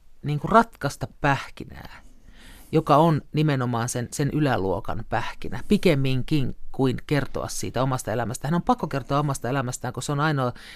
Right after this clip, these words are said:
niinku tie hakata ulos sieltä pähkinän sisältä tietään. Mutta varsinaisesti tää ei todellakaan mun mielestä niinku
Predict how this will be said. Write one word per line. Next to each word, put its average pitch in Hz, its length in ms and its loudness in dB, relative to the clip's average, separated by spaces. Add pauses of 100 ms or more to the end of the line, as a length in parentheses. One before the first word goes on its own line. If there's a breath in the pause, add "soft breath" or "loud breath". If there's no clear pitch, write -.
niinku 139 300 -4
tie 175 220 6
hakata 147 580 0
ulos 165 340 2
sieltä 123 220 -2
pähkinän 120 440 -4
sisältä 107 520 -2 (340 loud breath)
tietään. 123 640 0 (600 loud breath)
Mutta 160 220 4
varsinaisesti 170 680 6
tää - 180 -2
ei 139 60 2
todellakaan 135 540 0
mun 110 140 -2
mielestä 113 300 -6
niinku 117 200 -4